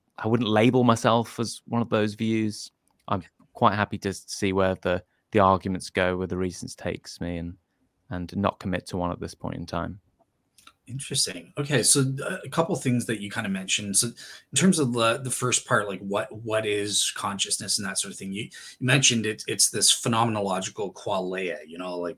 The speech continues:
Speaker 2: what it
Speaker 1: Mm.
Speaker 2: feels like to experience that, this or that kind of thing.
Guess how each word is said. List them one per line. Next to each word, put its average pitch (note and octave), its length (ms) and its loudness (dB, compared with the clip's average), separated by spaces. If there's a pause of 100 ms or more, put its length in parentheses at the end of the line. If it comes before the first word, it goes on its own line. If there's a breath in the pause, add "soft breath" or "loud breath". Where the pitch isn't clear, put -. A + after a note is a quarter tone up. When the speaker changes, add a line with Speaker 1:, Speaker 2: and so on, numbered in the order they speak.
Speaker 2:
what F#2+ 200 0
it G2 100 0
Speaker 1:
Mm. F#2 60 -6
Speaker 2:
feels F#2 420 -6
like F#2 280 -2
to F2+ 260 -8
experience F2+ 920 0 (320)
that, F#3+ 280 4 (260)
this A2 300 2
or G2 60 -6
that F2+ 280 -4
kind - 160 -8
of F2 80 -14
thing. F2+ 300 -8